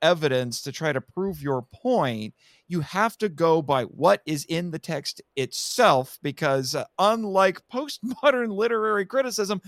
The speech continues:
I do not believe in death of the author. I hear what the creators intended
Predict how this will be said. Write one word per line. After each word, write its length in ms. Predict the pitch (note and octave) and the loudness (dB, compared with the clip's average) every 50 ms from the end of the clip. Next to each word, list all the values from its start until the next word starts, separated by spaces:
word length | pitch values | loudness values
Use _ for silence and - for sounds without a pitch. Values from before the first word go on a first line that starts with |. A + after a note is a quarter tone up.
| G3 D#3 - | -14 -8 -6
I 100 | E3+ F#3 | -6 -6
do 120 | E3+ A#3+ | -4 0
not 160 | B3+ C#4 C4+ | 0 0 0
believe 300 | C4 C4 C#4 C#4+ C4+ A#3+ | 0 -2 -2 -2 -2 -2
in 80 | B3 A3+ | -2 0
death 220 | A3 A3 A3 G#3+ | 0 0 2 0
of 100 | A#3 G3+ | -2 -2
the 120 | F#3+ A3 A3+ | 0 2 4
author. 380 | A#3 A#3+ A#3 - G3 D3+ A2+ - _ - - - E3+ - _ | 6 4 4 4 0 -2 -4 -6 _ -20 -20 -20 -20 -12 _
I 440 | - G3 G#3+ A3 G#3+ A3 G#3 G3 - - - F3+ D3+ C#3 C3+ - | 2 4 4 6 6 6 6 4 0 -6 -12 -10 -10 -10 -12 -14
hear 480 | C3+ - - A3+ C4+ D#4 D#4+ E4 D4+ - _ - | -12 -10 -6 -4 -2 0 0 -2 -2 -6 _ -12
what 300 | C#3 C#3+ F#3 C4 C4+ - | -4 0 0 0 0 0
the 80 | D#4 | -6
creators 480 | - - D4 C4+ C4+ C#4 C#4 C#4 C4+ C4+ | -8 -6 -4 -4 -4 -4 -4 -6 -6 -6
intended 520 | C4+ A#3+ A3 G3 F3 E3+ E3 E3+ E3+ E3 | -6 -4 -2 -2 -2 -2 -2 -4 -6 -6